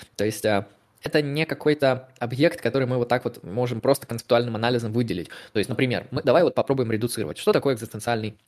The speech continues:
опыт? Ам, ну или там, как мы там говорили, ты спрашивал там, что такое экзистенциальный, а, выбор, там, опыт. Хорошо, экзистенциальный X, вот так вот. Что это такое? Ну, мы можем попытаться редуцировать. То есть, м, какой кандидат?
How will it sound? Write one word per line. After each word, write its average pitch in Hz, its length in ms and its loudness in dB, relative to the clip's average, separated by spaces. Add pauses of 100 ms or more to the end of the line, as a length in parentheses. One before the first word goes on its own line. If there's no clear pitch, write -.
опыт? - 320 -2 (920)
Ам, 92 560 -4
ну 123 120 0
или 104 100 0
там, 90 200 -4 (480)
как 156 140 2
мы 151 80 -4
там 139 120 -2
говорили, 127 360 2
ты 110 100 -6
спрашивал 113 400 0
там, 98 360 -6 (100)
что - 200 -8
такое 107 360 0
экзистенциальный, 113 840 -2 (340)
а, 104 400 -10
выбор, 160 320 4
там, 104 240 -2
опыт. 160 380 2
Хорошо, 180 280 -2
экзистенциальный 156 580 -2
X, - 380 -8 (100)
вот 107 100 -8
так - 120 -6
вот. - 140 -20 (280)
Что 277 120 4
это 277 140 2
такое? - 280 -8 (560)
Ну, 214 180 -2
мы 247 100 2
можем 226 200 0
попытаться 185 360 2
редуцировать. 139 600 -2
То 104 60 -6
есть, 104 140 -6
м, 113 240 -8
какой 165 200 2
кандидат? 123 500 -2